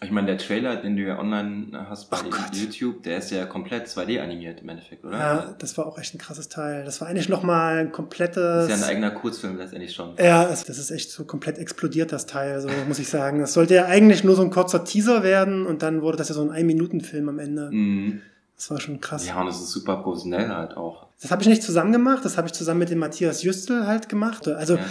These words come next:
Speaker 2: das ist so gekommen, wir hatten halt ein Soundstudio irgendwann für Dino Bash. Muss ich auch noch mal gleich was dazu erzählen, weil das ist auch richtig
Speaker 1: Okay.
Speaker 2: geil
Speaker 1: Das
Speaker 2: gewesen.
Speaker 1: ist total komplex alles. Okay, jetzt fügt sich langsam alles zusammen.
Speaker 2: Ja, also, ähm,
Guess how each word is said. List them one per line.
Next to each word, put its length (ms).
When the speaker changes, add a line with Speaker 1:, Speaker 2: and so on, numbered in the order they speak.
Speaker 2:
das 140
ist 140
so 120
gekommen, 360
wir 120
hatten 200
halt 160
ein 40
Soundstudio 840
irgendwann 600
für 260
Dino 300
Bash. 540
Muss 160
ich 80
auch 100
noch 60
mal 100
gleich 200
was 80
dazu 260
erzählen, 380
weil 60
das 100
ist 80
auch 120
richtig 220
Speaker 1:
Okay. 60
Speaker 2:
geil 180
Speaker 1:
Das 120
Speaker 2:
gewesen. 260
Speaker 1:
ist 80
total 240
komplex 400
alles. 260
Okay, 280
jetzt 180
fügt 180
sich 140
langsam 260
alles 160
zusammen. 280
Speaker 2:
Ja, 400
also, 560
ähm, 540